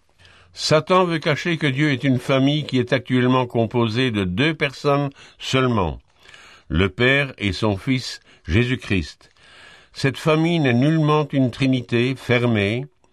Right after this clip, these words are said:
Elle est ouverte à tous ceux qui veulent se soumettre à la volonté de Dieu. Le chiffre deux est très présent dans la Bible. Nous y découvrons les deux membres de la famille divine, comme l'apôtre Jean l'a écrit.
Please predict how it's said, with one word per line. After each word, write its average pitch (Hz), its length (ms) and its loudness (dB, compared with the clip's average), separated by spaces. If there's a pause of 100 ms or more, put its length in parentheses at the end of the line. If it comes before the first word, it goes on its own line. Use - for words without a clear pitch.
(460)
Elle 104 140 4
est 127 160 0
ouverte 160 340 0
à 143 60 0
tous 135 160 -2
ceux 147 160 -4
qui 131 160 0
veulent 135 220 0
se 123 140 -4
soumettre 127 420 -2
à 110 40 2
la 107 80 2
volonté 110 400 0
de 110 140 0
Dieu. 90 320 0 (1040)
Le 127 180 4
chiffre 165 400 -2
deux 120 380 -2 (500)
est 104 160 0
très 160 160 0
présent 156 360 0
dans 143 140 2
la 120 120 2
Bible. 110 400 0 (600)
Nous 110 380 4
y 160 80 -2
découvrons 131 720 0
les 113 120 0
deux 113 260 0
membres 123 320 0
de 113 80 0
la 107 120 2
famille 104 320 2
divine, 113 480 2
comme 98 240 0
l'apôtre 98 460 0
Jean 107 240 2
l'a 98 180 0
écrit. 123 400 -4